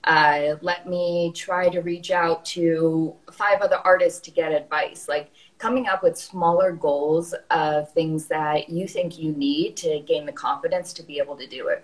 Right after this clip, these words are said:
full time. And just start making moves on that, because each time you do it and you start to realize that, like,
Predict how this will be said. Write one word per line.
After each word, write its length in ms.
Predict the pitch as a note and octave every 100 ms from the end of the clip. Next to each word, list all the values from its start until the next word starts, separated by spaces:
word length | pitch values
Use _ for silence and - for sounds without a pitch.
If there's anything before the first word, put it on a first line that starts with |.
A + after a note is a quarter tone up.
| _
full 140 | - -
time. 360 | - - - - - _ -
And 100 | A3+
just 160 | A3
start 220 | - - -
making 360 | D4 G#3 F3
moves 240 | E3 E3+ F#3
on 160 | D#3+
that, 300 | C#3+ D3 G#3
because 340 | G3+ F#3 E3+ E3+
each 240 | G#3 G3+ -
time 200 | F#3 E3+
you 120 | D#3
do 240 | D#3 D3
it 120 | F3 F3+
and 120 | F3
you 60 |
start 260 | E3 F3 E3+
to 120 | -
realize 380 | D3+ D#3 E3+ F3
that, 140 | D#3+ C3+
like, 240 | D3+